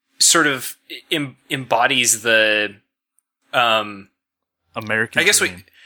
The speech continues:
Speaker 1: well, not the American dream, but sort of, like, the, the personification of, you know, like, having actual superpowers, right? Like, what kid doesn't grow up, like, having dreams where you can fly, right?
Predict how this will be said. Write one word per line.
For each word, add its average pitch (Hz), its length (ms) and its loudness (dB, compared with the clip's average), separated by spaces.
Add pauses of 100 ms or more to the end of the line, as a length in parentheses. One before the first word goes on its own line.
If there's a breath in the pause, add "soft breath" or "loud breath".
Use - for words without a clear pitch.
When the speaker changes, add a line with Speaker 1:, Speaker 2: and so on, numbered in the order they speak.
(320 loud breath)
Speaker 1:
well, 262 420 4
not 240 200 0
the 220 60 -4
American 151 340 0
dream, 120 220 -6
but 131 100 -4
sort 175 200 0
of, 143 120 -6
like, 127 340 0
the, 147 340 -6
the 139 100 -4
personification 135 1000 -2
of, 117 420 -6 (460 soft breath)
you 131 100 -2
know, 107 240 -4
like, 107 320 -4
having 131 580 -2 (180)
actual 120 420 0
superpowers, - 760 -4
right? 135 160 0
Like, 175 220 -2 (100)
what 196 360 -2
kid 170 440 -4
doesn't 120 460 0 (560)
grow 117 340 0
up, 98 240 -2
like, 104 220 -4
having 107 540 -6
dreams 107 500 -8 (140)
where 110 120 -4
you 104 60 -6
can 104 140 -10
fly, 78 380 -8
right? 98 280 -2